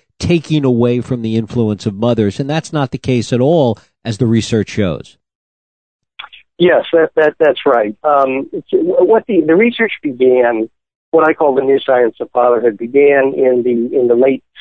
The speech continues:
Speaker 2: seventies. And I, I think it's a little bit shocking that it's only, you know, a generation ago or so that this research began.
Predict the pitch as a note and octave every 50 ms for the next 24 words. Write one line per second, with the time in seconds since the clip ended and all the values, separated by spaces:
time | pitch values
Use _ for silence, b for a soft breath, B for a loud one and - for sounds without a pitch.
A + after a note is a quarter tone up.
0 | - - C3+ A2 G#2+ F#2+ - - - - - - - B2+ C#3+ C3+ A#2 C#3 D3 D#3+
1 | D3 C#3+ - - A#2+ C3+ E3 D#3+ D#3+ C#3+ C3+ B2 - - - D3+ D3 C#3+ C#3 -
2 | B2 A2 G#2+ G#2+ G#2+ _ _ _ _ _ _ _ _ _ _ _ _ - C3+ A#2+
3 | C3 C3 B2+ B2+ B2+ A#2+ - _ - A#2+ - - C#3 C3+ C3+ C3+ C3 B2 A#2+ A#2+
4 | B2 C3+ C3+ C3 B2 A2+ A#2 A#2 G#2+ - C3+ C3 B2+ B2 A#2+ B2 C3 - - C3
5 | A2+ A2 A#2+ A#2 A2 A2 G#2+ - - - B2 A#2 A#2 A2 G2+ A2 - - A#2 -
6 | - A2+ G#2 - - B2 A2 - - - G#2+ - C#3+ D3 C#3+ B2 A2+ G#2+ G#2